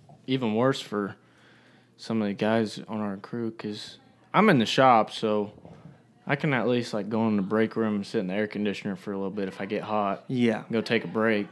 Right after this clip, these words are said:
Speaker 2: Yeah.
Speaker 1: But some of them guys, especially out there on, like, the asphalt machine, that thing's running three hundred fifty degree asphalt through it. So they're just sitting on top of the oven while it's over a hundred outside. That's gotta be miserable.
Speaker 2: I bet it is, man.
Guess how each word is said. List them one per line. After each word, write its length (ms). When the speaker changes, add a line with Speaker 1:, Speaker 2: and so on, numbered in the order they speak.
Speaker 2:
Yeah. 280
Speaker 1:
But 100
some 180
of 80
them 180
guys, 480
especially 340
out 140
there 120
on, 120
like, 160
the 60
asphalt 380
machine, 360
that 160
thing's 340
running 460
three 160
hundred 320
fifty 240
degree 340
asphalt 600
through 220
it. 100
So 160
they're 340
just 280
sitting 280
on 140
top 240
of 120
the 80
oven 540
while 300
it's 320
over 240
a 60
hundred 320
outside. 500
That's 120
gotta 180
be 120
miserable. 680
Speaker 2:
I 120
bet 260
it 100
is, 300
man. 400